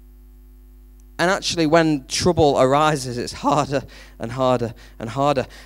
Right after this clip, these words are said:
And when the story goes here that this, uh, demon, if you like, soldier, whatever you wanna say, is kicked out of the house that is our life,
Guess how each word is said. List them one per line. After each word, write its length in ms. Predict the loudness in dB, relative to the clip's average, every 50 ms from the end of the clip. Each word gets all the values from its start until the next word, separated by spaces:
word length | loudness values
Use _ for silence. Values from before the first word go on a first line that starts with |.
| -8 -6
And 200 | -4 -4 -2 0
when 260 | 0 0 2 0 0
the 60 | 0
story 420 | 0 2 4 6 6 8 6 4
goes 300 | 4 2 2 0 0 0
here 280 | -2 0 2 4 4 4
that 280 | 4 2 0 0 -4 -12 -20 -20 -20 -20 -8
this, 480 | -2 0 0 2 2 0 -2 -2 -4 -8 -12 -20 -20 -20 -20 -20 -20 -16 -10 -6
uh, 300 | -4 -4 -4 -4 -6 -8 -12 -18 -20 -20 -20 -20 -20 -20 -18 -16 -16 -12 -2 4
demon, 420 | 6 6 6 6 4 4 4 4
if 160 | 2 2 0
you 80 | 0 0
like, 320 | 0 0 -2 -2 -4 -6
soldier, 520 | -8 -6 -4 0 2 4 4 4 4 2 0
whatever 320 | 0 0 -2 -2 -2 -4
you 80 | -4 -4
wanna 160 | -4 -4 -6
say, 380 | -6 -6 -6 -6 -6 -6 -8 -8 -8
is 80 | -6
kicked 280 | -2 0 0 0 2 0
out 140 | 0 0 0
of 80 | -2
the 60 | -2 0
house 320 | 2 4 4 4 2 0
that 100 | -4 -4
is 80 | -2 2
our 180 | 4 4 4
life, 480 | 4 2 0 -2 -4 -6 -10 -16 -18